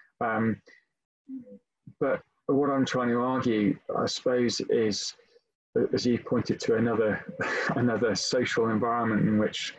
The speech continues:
children eat and, and, and, and exercise, and exercise, um, that, you know, obesity, physical activity are highly connected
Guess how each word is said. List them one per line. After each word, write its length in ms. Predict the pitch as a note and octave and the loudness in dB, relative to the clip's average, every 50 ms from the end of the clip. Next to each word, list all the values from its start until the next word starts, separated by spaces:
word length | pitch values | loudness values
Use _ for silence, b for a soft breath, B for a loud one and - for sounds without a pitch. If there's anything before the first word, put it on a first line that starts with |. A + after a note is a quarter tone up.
| B B B | B B B
children 400 | - - B2 A2 G#2+ G#2+ G#2+ - | -4 0 0 2 2 2 2 2
eat 340 | - A#2 A2 G2+ - - - | 2 2 2 0 0 -2 -2
and, 240 | A#2+ A2 G#2+ G#2 - | 2 2 2 4 2
and, 260 | A#2+ A2 G#2 G2 - - - | 2 2 2 2 0 -2 -2
and, 280 | A2+ A2 G#2+ G#2+ G2 - - | 0 0 0 0 -2 -2 -2
and 180 | A2+ A2 A#2 A#2 | -2 0 0 0
exercise, 460 | D#3 - - - - - A2 G#2+ - - | 0 0 -2 -2 -2 0 -2 -2 -2 -2
and 140 | A2 A2 | -2 0
exercise, 680 | A#2 C#3+ D#3 - G#2+ - A#2+ A2 G#2+ G#2 G#2 G2+ - - B B B B B B B B B B B B | 0 0 0 -2 -2 -2 0 0 2 2 0 -2 -2 -6 B B B B B B B B B B B B
um, 460 | - B2 A#2+ A#2 A2+ A2+ A#2 A2+ G2+ - _ _ _ _ _ _ _ _ _ _ _ _ _ - - | -4 -2 -2 0 0 2 0 0 -2 -4 _ _ _ _ _ _ _ _ _ _ _ _ _ -8 -2
that, 200 | B2+ B2 A#2+ - - - - - _ _ _ - | 0 2 2 0 -2 -8 -20 -20 _ _ _ -2
you 80 | B2+ | 0
know, 140 | B2 A#2+ A#2 | 0 2 0
obesity, 840 | A#2+ - D3 D3 - - C3 - - C#3 C3 B2 B2 B2 A#2+ B2 C#3 - - | 0 2 2 2 2 0 -2 0 0 2 4 4 4 4 4 4 2 2 0
physical 300 | C#3+ C3 - - B2+ B2 | -2 -2 0 0 0 0
activity 880 | A2+ - - - A#2 A#2 A2 - - B2 A#2+ A2+ A2+ A2+ A2+ A2 G#2+ - b b b b - - _ | -2 -2 -2 0 0 0 0 0 0 0 2 2 2 2 2 0 -2 -4 b b b b -20 -10 _
are 120 | B2 A#2 - | -4 -2 -2
highly 420 | - - C3+ C3 C3 B2+ B2+ A#2+ | 0 0 0 0 2 2 2 0
connected 580 | - - B2 A#2+ A#2 - - - - B2+ - | 0 0 0 0 0 0 -4 -4 -2 -2 -2